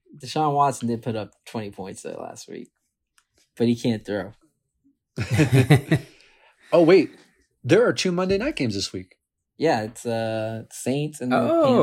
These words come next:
Speaker 1: Panthers and the Browns and the Steelers.
Speaker 2: And they're only an hour apart. They're gonna be simultaneous?
Speaker 1: I guess.
Speaker 3: Dang.
Speaker 2: That's wild.
Speaker 3: Is it always that
Speaker 2: That's
Speaker 3: way
Speaker 2: wild.
Speaker 3: for week two? I feel like there's
Speaker 2: I, it used to be week one, they did a doubleheader.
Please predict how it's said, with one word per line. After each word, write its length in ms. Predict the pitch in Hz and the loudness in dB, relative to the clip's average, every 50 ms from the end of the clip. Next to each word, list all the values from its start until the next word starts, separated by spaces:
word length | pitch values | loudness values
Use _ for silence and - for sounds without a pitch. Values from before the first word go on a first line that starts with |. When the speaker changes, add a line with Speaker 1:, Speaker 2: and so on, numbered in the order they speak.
| 131 117 104 | 6 6 4
Speaker 1:
Panthers 160 | 92 82 - | 4 0 -2
and 200 | - 104 117 113 | -4 -6 -6 -6
the 60 | 113 110 | -6 -6
Browns 380 | 110 110 113 113 113 113 110 | -6 -8 -6 -6 -8 -8 -8
and 120 | 113 107 110 | -10 -10 -10
the 60 | 110 | -12
Steelers. 720 | - - 107 107 107 107 - - - - - - - - _ _ _ _ _ _ - | -14 -14 -12 -12 -10 -10 -12 -14 -16 -20 -20 -20 -20 -20 _ _ _ _ _ _ -8
Speaker 2:
And 100 | 139 143 | -4 0
they're 140 | 151 147 | 0 2
only 180 | 143 151 165 165 | 2 2 2 2
an 100 | 156 143 - | 2 2 0
hour 280 | 110 120 135 143 143 | 0 2 2 4 4
apart. 380 | 127 117 - - 147 143 117 101 | 2 0 0 0 0 2 2 0
They're 100 | 107 110 | -2 -2
gonna 120 | 117 120 | -2 0
be 100 | 120 120 | 0 -2
simultaneous? 760 | 117 - 123 123 123 120 117 - 110 110 127 147 151 - - - _ _ _ _ _ _ _ _ _ _ _ _ _ _ _ - | -2 -2 -2 -2 -2 -4 -4 -4 -6 -6 -6 -8 -8 -12 -14 -18 _ _ _ _ _ _ _ _ _ _ _ _ _ _ _ -16
Speaker 1:
I 60 | 104 | -12
guess. 540 | 98 - - 151 170 170 185 - - - _ _ _ _ _ _ | -8 -4 -2 -2 -2 -2 -4 -8 -12 -20 _ _ _ _ _ _
Speaker 3:
Dang. 300 | - 82 87 - 87 85 | -6 -4 -4 -4 -4 -4
Speaker 2:
That's 120 | 80 80 - | -6 -8 -10
wild. 300 | 95 101 123 123 117 110 - _ _ _ _ _ _ _ _ _ _ _ _ _ _ _ _ _ _ _ _ _ _ _ _ _ _ _ _ - - - | -10 -10 -10 -10 -10 -14 -18 _ _ _ _ _ _ _ _ _ _ _ _ _ _ _ _ _ _ _ _ _ _ _ _ _ _ _ _ -20 -8 -2
Speaker 3:
Is 100 | 120 127 | 4 6
it 80 | 196 175 | 6 8
always 280 | 117 120 156 175 170 | 8 10 10 10 10
that 60 | 202 - | 8 6
Speaker 2:
That's 100 | 277 277 | 2 2
Speaker 3:
way 60 | 285 | 0
Speaker 2:
wild. 80 | 294 - | 0 0
Speaker 3:
for 100 | 262 262 | -2 -2
week 180 | 277 285 269 | -2 -2 -2
two? 320 | - - 311 330 339 330 - - _ | -2 0 0 0 0 0 -4 -10 _
I 40 | _ | _
feel 120 | - 240 214 | -4 -2 2
like 60 | 190 | 4
there's 420 | 190 175 160 151 147 147 - - _ _ - | 4 4 4 2 -2 -8 -10 -16 _ _ -12
Speaker 2:
I, 80 | - - | -8 -2
it 80 | - 143 | 0 0
used 220 | 139 165 220 - | 2 2 0 0
to 60 | - 160 | 2 4
be 100 | 160 147 | 4 6
week 260 | 123 135 135 123 - | 6 4 4 2 0
one, 280 | 107 101 113 135 143 | -2 0 0 2 2
they 100 | 127 113 | 2 0
did 160 | 101 110 107 104 | 0 0 0 -2
a 60 | 104 | -2
doubleheader. 600 | 92 110 104 107 101 98 104 101 98 98 98 | -2 -2 -2 -2 -2 -2 -4 -6 -6 -8 -10